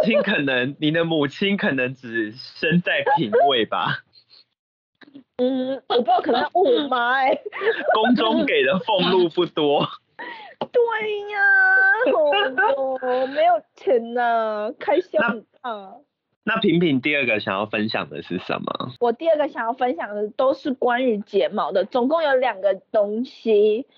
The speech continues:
Speaker 2: 我现在来分享我近期买的，就是大概四天前买的。哦，真的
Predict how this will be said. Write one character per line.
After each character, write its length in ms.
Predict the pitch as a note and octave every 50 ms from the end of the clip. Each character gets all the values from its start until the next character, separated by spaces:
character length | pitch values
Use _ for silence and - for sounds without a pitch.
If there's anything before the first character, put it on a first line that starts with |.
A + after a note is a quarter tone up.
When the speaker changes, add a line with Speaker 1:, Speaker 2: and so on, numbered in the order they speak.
| _ - - _ _ -
Speaker 2:
我 140 | A#3 A#3+ C#4+
现 80 | E4 F#4
在 100 | G#4 G4
来 220 | F#4+ E4 D#4 D#4
分 320 | - - E4+ D#4+ E4+ A4
享 300 | G#4 - F#4 C#4+ B3 A#3
我 220 | A3 A3 G#3 G3+ G#3+
近 380 | - _ - F#4 D#4+ C#4 C4
期 300 | B3+ - - C4 G#3+ G3+
买 400 | G3+ G#3 A3+ A3+ A3 F3+ E3 D3+
的， 260 | E3+ F3 F#3 F3+ F3+ G3+
就 200 | - C4+ C#4 D4+
是 280 | D4+ C#4 C#4 C4+ C4
大 180 | - D4 C#4 C4
概 400 | C4 B3+ B3 A#3 A#3 G#3+ G#3+ A3+
四 180 | _ - D#4
天 180 | B3+ D4+ B3 B3+
前 200 | C4+ - G#3 F#3
买 180 | G3 G3 F3 -
的。 60 | - -
哦， 600 | _ - - - - C5+ A#5+ - - D5+ - _ _ _ _ _ _ _ _ _ _ _ _ _ _ -
真 200 | C#4 D#4 F4+ F#4
的 60 | -